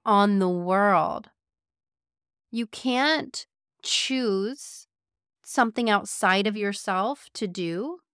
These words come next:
and expect it to ripple inward and fulfill you. It might make you feel really good,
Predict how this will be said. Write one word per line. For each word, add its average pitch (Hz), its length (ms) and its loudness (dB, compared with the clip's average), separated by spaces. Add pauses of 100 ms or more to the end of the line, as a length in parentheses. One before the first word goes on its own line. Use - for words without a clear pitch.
(440)
and 220 180 4
expect 240 540 -4
it 254 180 -2
to 233 160 -4
ripple 202 760 -2 (100)
inward 208 640 -2
and 196 260 0
fulfill 190 380 -2
you. - 300 -10 (680)
It 214 100 0
might 220 180 0
make 240 180 0
you 277 80 0
feel 247 220 -2
really 214 240 -2
good, 190 480 -2